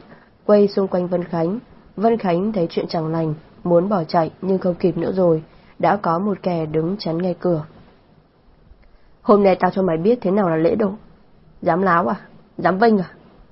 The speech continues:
Cô ta vừa nói vừa tiến lên, muốn tát Vân Khánh.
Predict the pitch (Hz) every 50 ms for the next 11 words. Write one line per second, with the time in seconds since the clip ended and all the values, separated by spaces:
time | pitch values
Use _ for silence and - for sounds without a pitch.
0 | - _ _ _ _ _ _ - 233 220 233 226 220 208 202 185 175 175 170 170
1 | 180 214 214 208 202 175 - - 170 170 180 190 202 196 196 190 190 - - -
2 | - - 190 180 185 185 - - 269 269 269 220 208 196 196 196 175 165 175 214